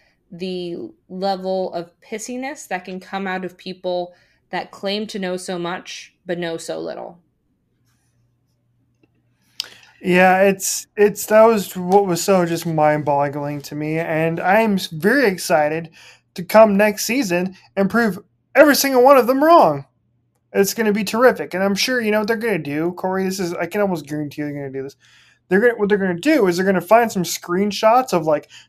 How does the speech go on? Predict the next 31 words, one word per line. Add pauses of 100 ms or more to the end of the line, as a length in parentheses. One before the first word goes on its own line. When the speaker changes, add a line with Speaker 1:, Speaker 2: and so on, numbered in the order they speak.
(140)
Speaker 2:
twenty-five
minutes
before
the
game
and
puck
drop, (440)
and,
and
they're
gonna
be,
"Oh,
look
at
the
empty
stands,
nobody
showed
up." (1500)
And
they're
gonna
try
and,
like,
circle
that
around,